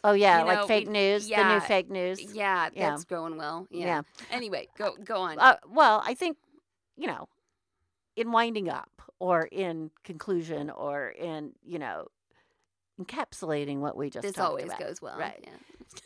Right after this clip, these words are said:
Speaker 2: Yeah.
Speaker 1: <laughs> No, sewing is complex, and we shouldn't take any crap for it.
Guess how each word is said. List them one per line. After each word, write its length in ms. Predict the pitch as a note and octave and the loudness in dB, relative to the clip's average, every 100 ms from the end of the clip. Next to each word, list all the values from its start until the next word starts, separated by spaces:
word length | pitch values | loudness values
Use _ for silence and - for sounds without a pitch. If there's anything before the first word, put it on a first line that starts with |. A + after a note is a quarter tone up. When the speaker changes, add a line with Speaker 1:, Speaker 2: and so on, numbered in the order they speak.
| - | -10
Speaker 2:
Yeah. 80 | - | -6
Speaker 1:
<laughs> 60 | - - - _ _ _ - C3 | -6 -10 -18 _ _ _ -14 -12
No, 280 | G#3+ D4+ - - - _ _ _ | 0 2 2 -6 -18 _ _ _
sewing 380 | - E4+ F4+ F#4 | -2 0 0 -4
is 140 | F#4 | -8
complex, 880 | - D#4+ D4 F4 - - - - _ _ _ _ _ _ _ _ _ | -4 -4 -2 -2 -2 -6 -18 -20 _ _ _ _ _ _ _ _ _
and 300 | B3+ B3+ A#3+ - _ _ _ _ _ _ _ - | -2 -2 -4 -12 _ _ _ _ _ _ _ -6
we 200 | B3+ F#4+ | -2 0
shouldn't 340 | - A#3 A3 | -2 -4 -6
take 240 | A#3+ G#3+ | -6 -6
any 140 | A3 A3+ | -6 -10
crap 340 | - D#4 F4+ | -4 -2 -2
for 200 | - D#3 | -2 -2
it. 180 | B2+ - | -2 -6